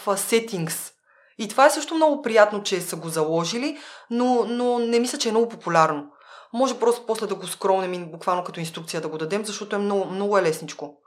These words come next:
А, просто в settings има... Не си спомням сега как, защото аз много отдавна съм го направила това. А, и вече за другите приложения не знам, но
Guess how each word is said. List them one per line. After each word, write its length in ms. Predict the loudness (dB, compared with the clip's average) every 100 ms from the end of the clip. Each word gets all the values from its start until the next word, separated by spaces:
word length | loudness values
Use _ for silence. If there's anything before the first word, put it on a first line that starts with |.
| _ _ _ _
А, 280 | -6 -2 -2
просто 240 | -4 -6
в 120 | -6 -4
settings 440 | -4 -4 -4 -4
има... 220 | -2 -2 -4
Не 440 | -8 -6 -4 -6 -6
си 140 | -6
спомням 320 | -4 -4 -4
сега 160 | -2 -4
как, 120 | -4
защото 180 | -4 -4
аз 160 | -4
много 160 | -6 -8
отдавна 400 | -8 -4 -2 -2
съм 180 | -8 -8
го 60 |
направила 500 | -8 -4 -2 -2 -4
това. 300 | -6 0 0 0 -14 -16 -18 -4
А, 680 | 4 6 6 4 2 0 -2
и 360 | -4 -8 -8 -2
вече 160 | 0 0
за 120 | -2
другите 320 | -4 -4 -4
приложения 420 | -6 -2 -2 -2
не 100 | -4
знам, 300 | -2 0 0
но 360 | -2 -2 0 -2